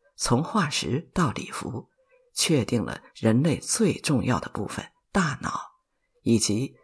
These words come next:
直立行走的能力。这个物种的一切被认为是我们聪明的祖先在对抗灭绝的零和博弈中胜出的结果。一些猿人击败了其他猿人。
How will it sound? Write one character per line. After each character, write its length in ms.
直 220
立 260
行 320
走 220
的 140
能 120
力。 240
这 180
个 100
物 220
种 180
的 160
一 140
切 400
被 140
认 200
为 100
是 140
我 160
们 140
聪 280
明 200
的 100
祖 220
先 340
在 220
对 200
抗 460
灭 220
绝 200
的 240
零 220
和 240
博 220
弈 160
中 340
胜 340
出 220
的 100
结 280
果。 260
一 140
些 160
猿 260
人 360
击 240
败 180
了 100
其 300
他 280
猿 280
人。 240